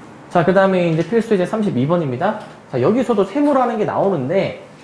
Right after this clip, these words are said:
자, 얘는 있잖아, 얘들아. 여기서의 세모는 대칭 차집합이 아니야. 여기서는 대칭 차집합이 아닙니다. 그래서 이제 문제를 꼭 잘 읽어봐야 돼요. 자, 여기서는 뭔가 아까 대칭 차집합에서 봤던 식이랑은 조금 달라.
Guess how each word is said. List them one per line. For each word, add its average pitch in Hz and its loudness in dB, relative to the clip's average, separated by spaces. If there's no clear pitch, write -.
자, 156 0
얘는 262 2
있잖아, 185 -2
얘들아. 143 -2
여기서의 202 2
세모는 175 0
대칭 254 -4
차집합이 190 -6
아니야. 101 -4
여기서는 196 0
대칭 165 -6
차집합이 175 -4
아닙니다. 139 0
그래서 160 2
이제 151 2
문제를 185 0
꼭 190 -2
잘 127 -4
읽어봐야 156 2
돼요. 120 -4
자, 143 -8
여기서는 208 -2
뭔가 226 -2
아까 269 -2
대칭 233 -2
차집합에서 220 0
봤던 - -6
식이랑은 214 -4
조금 226 -6
달라. 127 2